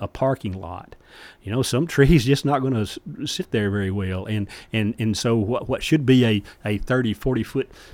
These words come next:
root zone, now you've got a ten foot root zone. And so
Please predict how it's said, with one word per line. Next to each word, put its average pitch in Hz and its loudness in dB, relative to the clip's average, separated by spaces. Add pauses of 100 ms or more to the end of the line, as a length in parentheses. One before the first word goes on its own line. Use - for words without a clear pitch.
(100)
root 131 6
zone, 127 2 (160)
now 117 -2
you've 135 2
got 131 0
a 107 0
ten 170 4
foot 117 -4
root 104 -6
zone. 92 -10 (200)
And 107 -2
so 104 0